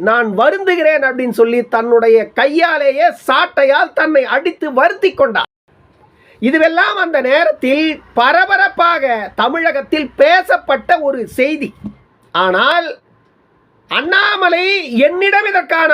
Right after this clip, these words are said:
ஆதாரம் இருக்கிறது, என்னிடம் இதற்கான தொலைபேசி ஆதாரங்கள் இருக்கிறது என்று அண்ணாமலை பகிரங்கமாக பொதுவெளியிலேயே வெளியிட்ட போதும் கூட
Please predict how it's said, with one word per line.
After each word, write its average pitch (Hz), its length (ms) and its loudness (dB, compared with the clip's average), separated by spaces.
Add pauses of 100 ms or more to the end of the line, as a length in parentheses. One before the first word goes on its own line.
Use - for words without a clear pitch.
(120)
ஆதாரம் 330 480 -2
இருக்கிறது, 285 500 2
என்னிடம் 349 540 0
இதற்கான 277 560 0 (460)
தொலைபேசி 330 680 2 (120)
ஆதாரங்கள் 311 680 0
இருக்கிறது 302 480 2
என்று 254 280 2 (420)
அண்ணாமலை 285 720 0 (120)
பகிரங்கமாக 269 880 0 (120)
பொதுவெளியிலேயே 302 920 2 (100)
வெளியிட்ட 269 480 -2
போதும் 202 360 -2
கூட 190 240 0